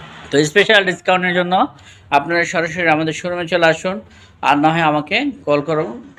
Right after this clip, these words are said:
WhatsApp করতে পারেন। বাংলাদেশের যে কোনো প্রান্তে, একদম বাংলাদেশের যে কোনো প্রান্তে ফ্রি হোম ডেলিভারি পাবেন তিরিশ হাজার টাকার উপরে প্রোডাক্ট হলে। আর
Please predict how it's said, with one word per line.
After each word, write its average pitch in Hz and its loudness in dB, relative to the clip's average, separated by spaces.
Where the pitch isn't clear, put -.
WhatsApp 135 2
করতে - -4
পারেন। 113 2
বাংলাদেশের 202 0
যে 190 0
কোনো 196 -6
প্রান্তে, 135 -2
একদম 165 -2
বাংলাদেশের 180 -2
যে 175 -2
কোনো 180 -6
প্রান্তে 170 -10
ফ্রি 220 2
হোম 190 -6
ডেলিভারি 160 4
পাবেন 175 -2
তিরিশ 220 -4
হাজার 180 0
টাকার 170 2
উপরে 165 -4
প্রোডাক্ট 135 0
হলে। 117 0
আর 135 2